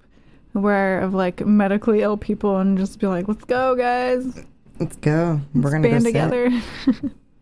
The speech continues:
Speaker 1: <laughs>
Speaker 2: <laughs> We're gonna go sit. You know, the thing that you can learn today from us is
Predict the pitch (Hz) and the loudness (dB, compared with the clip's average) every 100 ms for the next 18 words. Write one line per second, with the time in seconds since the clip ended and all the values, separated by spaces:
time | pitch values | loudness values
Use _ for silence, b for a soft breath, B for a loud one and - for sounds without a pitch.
0 | _ _ _ _ _ - - 151 - - | _ _ _ _ _ -4 -2 -2 -4 -8
1 | - - 139 - 120 110 - - 113 113 | -8 -4 -4 -2 -4 -4 -6 -6 -4 -4
2 | - _ B B B B B B B B | -10 _ B B B B B B B B
3 | B B B B _ _ _ _ _ _ | B B B B _ _ _ _ _ _
4 | _ _ _ _ _ _ _ _ _ _ | _ _ _ _ _ _ _ _ _ _
5 | 160 170 160 165 196 190 170 - 127 120 | 0 0 2 0 0 0 0 0 -2 -2
6 | 123 120 123 127 131 120 110 82 120 135 | -2 -2 -2 -4 -4 -4 -4 -4 -4 -6
7 | - _ - 135 123 117 92 - - - | -8 _ -6 -4 -2 -4 -4 -8 -12 -20
8 | _ _ _ _ _ - 135 123 120 113 | _ _ _ _ _ -6 -2 0 0 -2
9 | 120 | -6